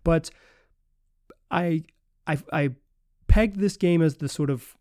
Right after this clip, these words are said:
we'll know about this team, and I think everything I've said to you in this first twenty minutes of this podcast is what we know. I mean, this is just, this is their identity, this is who they are,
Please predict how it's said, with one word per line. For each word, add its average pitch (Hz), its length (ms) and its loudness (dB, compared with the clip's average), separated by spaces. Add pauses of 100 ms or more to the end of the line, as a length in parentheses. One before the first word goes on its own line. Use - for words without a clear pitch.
(140)
we'll 165 340 6
know 160 260 6
about 165 320 2
this 170 180 -4
team, 185 300 0
and 147 80 0
I 151 80 -2
think 147 180 -2
everything 156 380 2
I've 139 120 -2
said 143 260 -4
to 143 80 -4
you 135 100 0
in 131 40 -2
this 131 120 -6
first 135 240 -6
twenty 135 180 -2
minutes 131 240 -4
of 135 40 -4
this 127 80 -6
podcast 147 260 -8
is 135 140 -6
what 175 180 -6
we 190 80 -2
know. 151 340 -6 (180)
I 147 60 -12
mean, 147 140 -6
this 156 160 -4
is 170 80 -6
just, 180 260 -4
this 156 160 -2
is 175 120 -4
their 180 140 2
identity, 156 460 0
this 135 220 -6
is 151 100 -8
who 165 100 0
they 151 200 0
are, 143 320 -6